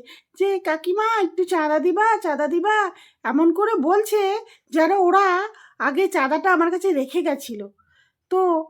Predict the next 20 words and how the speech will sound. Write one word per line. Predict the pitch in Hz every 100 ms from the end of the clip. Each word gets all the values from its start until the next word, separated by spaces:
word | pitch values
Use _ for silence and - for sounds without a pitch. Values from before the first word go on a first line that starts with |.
| _
আমি | 247 311 370
জিজ্ঞাসা | 311 330 339 392
করলাম, | 392 427 403 359 277 269 - _ _
"কি | 330
রে, | 392 440 403 349
তোরা | 339 339
পড়াশোনা | 349 302 311 330 392
করিস? | 349 330 466 494 381 - - _ _ _
আচ্ছা, | 240 285 - 403 392 349 311
নামের | 277 302 359
বানানটা | 359 359 381 403
লিখতে | 349 - 427
পারবি? | 466 480 427 453 392
যদি | 254 311
ভুল | 302 339
হয়, | 381 392 370
তাহলে | 320 311
কিন্তু | 339 349 392
চলবে | 392 403 381 403
না।" | 370 349 269